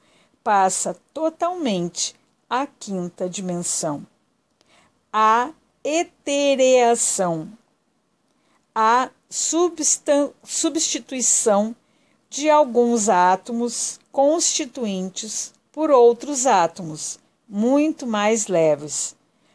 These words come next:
Há também modificação vibratória do D N A,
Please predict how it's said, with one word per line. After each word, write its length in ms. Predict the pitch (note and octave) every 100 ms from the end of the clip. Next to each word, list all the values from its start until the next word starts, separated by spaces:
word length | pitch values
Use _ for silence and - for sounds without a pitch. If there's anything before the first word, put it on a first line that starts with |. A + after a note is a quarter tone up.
| _ -
Há 220 | B3+ C4
também 600 | C4 D4+ D#4 B3 F#3 E3 - _ _ _ _
modificação 1000 | G#3 G#3 G3+ - G#3 F#3+ F#3 - C4+ C4+
vibratória 960 | C4 C#4 A#3+ C#4+ D4 - G#3+ G#3 G#3 G#3
do 200 | F#3+ A3+
D 380 | G#3 G3+ B3+ C#4+
N 180 | D4 C#4+
A, 280 | F3 D#3